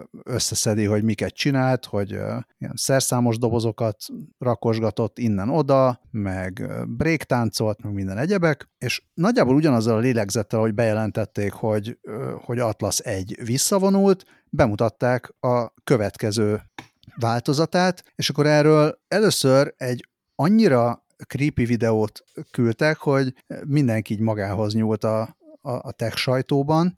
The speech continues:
mert tényleg kicsit olyan volt, mint a, mint az ördögűző vonatkozó jelenetében, amikor minden, minden izülete, mint hogy másfelé hajlott volna, mint amerre várta az ember, hogy, hogy hajlik. Tehát, hogy azt hiszem, így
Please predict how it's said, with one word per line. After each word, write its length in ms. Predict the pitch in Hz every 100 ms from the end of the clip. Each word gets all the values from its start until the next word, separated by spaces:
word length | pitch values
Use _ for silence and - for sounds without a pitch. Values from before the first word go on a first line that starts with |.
| _
mert 160 | 131
tényleg 180 | - 151
kicsit 260 | - 131 120
olyan 260 | 123 139
volt, 260 | 139 143 135
mint 220 | 139 135
a, 380 | 139 135 135 -
mint 380 | - 185 147 -
az 200 | 131 123
ördögűző 920 | 147 127 104 107 110 107 113 107 117
vonatkozó 560 | 123 117 101 - 113 113
jelenetében, 760 | 117 131 131 - 139 139 139 127
amikor 480 | 131 - 139 135 139 233 - 247 - _ - - 185 - _
minden, 760 | 135 151 143 123 120 113 113 - -
minden 260 | 143 113
izülete, 480 | 120 127 131 127 139
mint 160 | 131 -
hogy 100 | 131
másfelé 480 | 131 110 - - 107
hajlott 460 | 107 107 107 104 110
volna, 360 | 113 123 123
mint 200 | 120 120
amerre 280 | 117 110 113
várta 400 | 110 95 92 101
az 160 | 95 98
ember, 360 | 98 98 98
hogy, 340 | 101 98 101 -
hogy 220 | - 110
hajlik. 420 | - 95 95 95 -
Tehát, 260 | 107 104
hogy 200 | - 135 - 277 359 _ _
azt 160 | - -
hiszem, 80 |
így 200 | 104 -